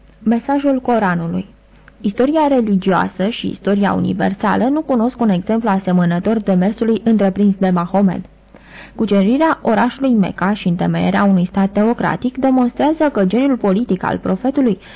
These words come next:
nu era mai prejos de geniul său religios. Este adevărat că împrejurările, în primul rând contradicțiile oligarhiei mecane, i-au fost favorabile – dar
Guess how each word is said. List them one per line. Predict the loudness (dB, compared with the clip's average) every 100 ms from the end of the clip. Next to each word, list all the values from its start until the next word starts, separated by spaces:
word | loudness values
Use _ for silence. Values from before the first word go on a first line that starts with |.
| -4
nu | 0
era | 2
mai | 2 2
prejos | 2 0 2 0
de | 2 0
geniul | 2 2 2
său | 0 0
religios. | 2 0 0 0 0 -2 -10 _ -20 -20 -4
Este | -2 0
adevărat | 0 0 0 2 2 0
că | 0 0 2
împrejurările, | 2 4 4 2 2 2 2 2 0 0
în | 0
primul | 2 2 2
rând | 2 2 0
contradicțiile | 0 0 0 0 -2 -2 0 0 2
oligarhiei | 0 0 -2 -2 -2 0 2
mecane, | 0 0 -2 -2 -4 -8 -16 -2
i-au | 0
fost | 0 -2
favorabile – | 0 0 2 2 2 0 -2 -8 -16 -20 -20 -12
dar | -6